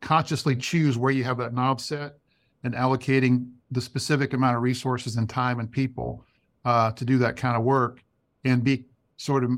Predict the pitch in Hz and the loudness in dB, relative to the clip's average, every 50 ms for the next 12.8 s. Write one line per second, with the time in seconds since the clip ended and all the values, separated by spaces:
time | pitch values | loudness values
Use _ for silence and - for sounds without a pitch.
0 | 123 - - 127 123 123 120 127 131 117 - - 147 135 - - 131 127 120 120 | -4 -6 -4 -2 0 0 0 -2 -4 -4 -2 -2 -2 -2 -2 -2 -2 0 0 0
1 | 117 117 120 127 127 127 123 120 123 123 120 117 110 - - 117 120 123 123 123 | -2 -2 -2 -4 -4 -4 -2 -2 -2 -2 -2 -4 -4 -6 -8 -8 -8 -8 -10 -8
2 | - 127 117 107 110 117 110 113 113 117 123 123 117 113 113 120 113 - - - | -6 -4 -4 -4 -4 -4 -4 -4 -6 -4 -4 -4 -2 0 0 0 0 -2 -4 -6
3 | 127 120 120 117 110 110 - - - - _ _ _ _ 135 127 123 143 131 - | -6 -6 -6 -6 -8 -8 -10 -12 -14 -18 _ _ _ _ -2 -2 0 0 -2 0
4 | - 151 156 156 156 - 143 131 131 123 127 120 113 120 120 107 120 120 123 - | 2 2 2 2 2 0 0 2 2 2 2 2 2 0 0 2 2 0 0 0
5 | - 123 120 117 120 117 127 127 127 123 - 123 113 - - 127 - _ _ _ | -2 -4 -2 -2 0 0 0 0 -2 -2 -6 -8 -8 -10 -12 -16 -20 _ _ _
6 | _ _ _ _ _ _ _ - 127 123 170 170 139 147 143 151 147 - 151 143 | _ _ _ _ _ _ _ -2 0 2 2 2 4 4 4 4 4 4 4 4
7 | 143 139 131 131 131 131 120 131 135 - - 127 123 127 123 123 123 123 123 - | 4 4 4 4 4 2 2 2 0 0 0 0 2 2 2 0 -2 -4 -6 -6
8 | 131 127 123 123 - 135 139 139 127 120 - 127 127 127 127 120 127 135 151 143 | -4 -4 -4 -2 -2 0 0 0 -2 -2 -2 -2 -2 -2 -2 -2 -2 -2 -2 0
9 | 131 123 117 120 127 135 135 123 117 107 123 123 123 113 117 _ _ _ _ _ | 0 0 0 0 0 -2 -2 -2 -4 -4 -4 -6 -6 -8 -14 _ _ _ _ _
10 | _ _ _ _ 147 139 131 - 135 127 123 120 117 113 - - _ _ _ _ | _ _ _ _ -2 -2 -2 0 0 0 0 0 -2 -4 -6 -10 _ _ _ _
11 | _ 143 143 151 151 135 143 147 139 - 143 131 131 135 139 120 127 117 - 139 | _ 0 2 2 4 4 2 2 2 0 0 0 0 0 0 -2 -4 -2 0 2
12 | 139 139 131 131 131 127 131 143 139 139 143 143 151 160 135 | 2 2 2 0 -2 -4 -4 -4 -2 0 0 0 0 -2 -4